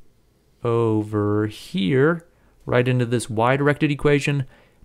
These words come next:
Should it be positive or negative? The y component points up, so it's gonna be plus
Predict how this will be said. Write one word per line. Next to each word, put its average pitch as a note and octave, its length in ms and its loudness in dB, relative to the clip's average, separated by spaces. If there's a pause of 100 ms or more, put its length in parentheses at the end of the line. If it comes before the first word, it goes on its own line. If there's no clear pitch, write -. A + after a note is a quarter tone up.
(100)
Should A#2 160 -6
it G#2 40 -6
be A2 60 0
positive A2+ 420 -2
or G#2 80 -2
negative? C3+ 440 -2 (420)
The G#2+ 100 -2
y A#2 200 0
component B2+ 400 -2
points B2 260 -2
up, - 340 -2
so - 80 -6
it's G#2+ 120 -8
gonna A#2 120 -6
be G#2 120 -4
plus C3 600 2